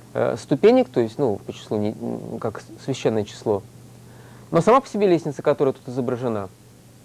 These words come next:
она такая, в общем, довольно хлипкая, такая лестница. Э,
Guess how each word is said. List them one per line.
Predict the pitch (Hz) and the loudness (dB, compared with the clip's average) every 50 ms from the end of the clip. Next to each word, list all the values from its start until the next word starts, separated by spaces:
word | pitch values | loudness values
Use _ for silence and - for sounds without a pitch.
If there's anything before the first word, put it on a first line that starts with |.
| - - - - - - - - - - 143 - | -20 -20 -20 -20 -20 -20 -20 -16 -14 -12 -4 0
она | 135 123 139 143 147 139 139 135 | 2 2 4 4 4 4 4 2
такая, | 131 - 127 - 131 117 110 117 | -2 -4 -6 -4 -2 -2 -2 -2
в | 113 | -4
общем, | 107 - - 127 | -8 -12 -10 -6
довольно | 113 110 113 107 110 | -6 -4 -4 -6 -6
хлипкая, | 110 - 196 208 - - 190 165 | -2 -2 -2 -2 0 0 -2 -2
такая | 156 135 - 135 131 | -2 -2 -2 0 0
лестница. | 127 131 135 - 180 165 - - 220 254 - - - - - - - - - - - - - - - - - - - - - | 0 -2 -2 -6 -8 -10 -8 -10 -12 -12 -12 -18 -20 -20 -20 -20 -20 -20 -20 -20 -20 -20 -20 -20 -20 -20 -20 -20 -16 -8 -2
Э, | 135 127 123 120 123 | 0 2 2 2 2